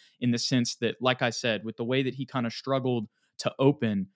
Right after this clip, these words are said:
the fact that he was able to get back into that role and, and play through it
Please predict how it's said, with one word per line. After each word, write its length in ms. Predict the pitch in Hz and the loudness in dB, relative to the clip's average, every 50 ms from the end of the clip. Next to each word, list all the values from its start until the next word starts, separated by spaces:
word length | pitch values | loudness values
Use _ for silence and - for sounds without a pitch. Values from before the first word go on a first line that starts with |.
| _ _ _ - | _ _ _ -8
the 60 | 120 | -2
fact 280 | - 135 131 127 - | 2 2 2 2 2
that 100 | - 123 | 0 -2
he 140 | - 143 135 | 0 0 0
was 160 | 123 120 110 | 0 0 0
able 160 | 123 120 113 107 | 0 -2 0 -2
to 80 | 110 | -2
get 180 | 101 127 123 - | -2 -2 -4 0
back 240 | - 117 113 - - | 2 2 2 2 0
into 160 | 127 117 110 | 0 0 2
that 220 | 107 107 104 - | 2 0 0 0
role 400 | 107 113 110 110 107 104 104 - _ _ _ _ - | 0 0 2 2 2 2 0 -4 _ _ _ _ -6
and, 320 | - 110 104 101 101 98 95 - | -2 -2 0 0 0 -2 -2 -2
and 160 | 120 107 - | -4 -4 -4
play 260 | - - 147 143 131 | 0 4 6 6 6
through 400 | 123 - - - 139 151 143 120 | 6 2 -2 4 6 6 6 6
it 180 | 107 101 - | 2 0 -4